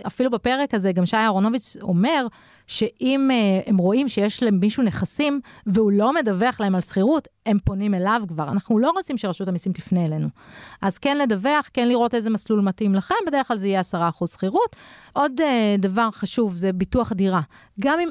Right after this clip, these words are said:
אין לכם משכנתה, ממליצה לעשות ביטוח מבנה. ברוב חוזי השכירות רשום שגם השוכר צריך לעשות, אה, ביטוח, אה, תכולה,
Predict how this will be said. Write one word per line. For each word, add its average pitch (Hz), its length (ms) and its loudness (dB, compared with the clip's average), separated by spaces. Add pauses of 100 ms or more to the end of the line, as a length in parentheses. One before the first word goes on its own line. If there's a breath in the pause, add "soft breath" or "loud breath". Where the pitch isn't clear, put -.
(100)
אין 269 140 2
לכם 302 220 0
משכנתה, 269 420 0
ממליצה 220 380 0
לעשות 220 300 0
ביטוח 196 340 0
מבנה. 180 340 2 (120)
ברוב 254 220 0
חוזי 233 240 -2
השכירות 214 460 -2
רשום 196 240 -2
שגם 180 340 -2
השוכר 160 640 -2
צריך 202 200 -6
לעשות, 175 520 -2
אה, 170 80 0
ביטוח, 170 480 -2
אה, 160 240 -2
תכולה, 175 440 0